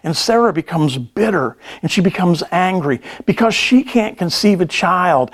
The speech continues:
and Hagar can. And when we compare ourselves with others, it just leads to wrong conclusions. And so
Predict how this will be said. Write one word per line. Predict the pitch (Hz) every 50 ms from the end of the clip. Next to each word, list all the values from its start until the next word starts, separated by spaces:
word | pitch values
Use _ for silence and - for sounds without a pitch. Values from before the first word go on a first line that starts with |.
| - -
and | - - -
Hagar | - - 233 240 247 226 208 185 180 180 175
can. | - - 185 180 175 156 135 113 110 117 - _ _ _ _ _ _ _ - - - - - -
And | - 196 202 196 175
when | 170 240 285 294 294
we | 277 254
compare | - - - 175 156 - - 226 233 240 220
ourselves | 185 175 - - 190 165 170 170 -
with | - 175 156 -
others, | - 196 226 240 233 180 175 - -
it | 226 - 165
just | - 233 247 226 -
leads | - 190 185 190 190 190 180 -
to | - - 214
wrong | 196 175 151 135 135 143 147 147 143 131
conclusions. | - - 151 127 - - 165 156 147 147 123 113 120 110 107 113 - - - - - _ _ - - - - - - -
And | 202 -
so | - 214 190 190 185 -